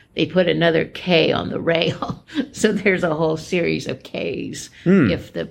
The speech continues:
Speaker 1: if the pitcher's good and is striking out a lot of batters.
Speaker 2: So they'd have to bring a total of twenty-seven.
Speaker 1: Yes.
Speaker 2: Do they do
Speaker 1: Uh-huh.
Speaker 2: it for both sides?
Speaker 1: No.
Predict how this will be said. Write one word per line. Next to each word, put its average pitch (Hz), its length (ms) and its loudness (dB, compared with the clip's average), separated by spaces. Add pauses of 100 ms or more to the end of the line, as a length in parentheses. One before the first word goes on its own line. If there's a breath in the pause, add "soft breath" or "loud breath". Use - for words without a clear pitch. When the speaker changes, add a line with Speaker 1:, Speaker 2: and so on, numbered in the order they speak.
(140)
Speaker 1:
if 160 180 -8
the 160 80 -4
pitcher's 170 440 -4
good 180 320 2
and 175 140 -4
is - 140 -8
striking 160 480 -8
out 170 140 -10
a - 60 -10
lot - 200 -10
of 185 60 -14
batters. - 460 -12 (120)
Speaker 2:
So - 200 0
they'd 127 160 6
have 170 260 2
to 202 80 0
bring 143 520 2
a 117 120 -4 (160)
total 160 540 2
of 139 120 2
twenty-seven. 135 800 0 (200)
Speaker 1:
Yes. 190 420 -4
Speaker 2:
Do 131 80 0
they 135 120 8
do 139 120 4
Speaker 1:
Uh-huh. - 20 6
Speaker 2:
it 135 80 0
for 127 120 0
both 117 200 4
sides? 139 480 -4 (160)
Speaker 1:
No. 196 260 0